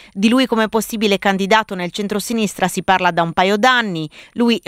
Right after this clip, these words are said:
poco più di un mese fa, si era detto interessato alla festa dell'unità di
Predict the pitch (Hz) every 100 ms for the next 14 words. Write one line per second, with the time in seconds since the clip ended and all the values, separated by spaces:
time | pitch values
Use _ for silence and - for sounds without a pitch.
0 | - 196 202 185 208 185 180 180 214 -
1 | 233 - 190 175 170 214 - 185 196 247
2 | 202 - - 185 175 - 220 185 156 160
3 | 196 - 165 160 165 165 190 180 160 180
4 | 170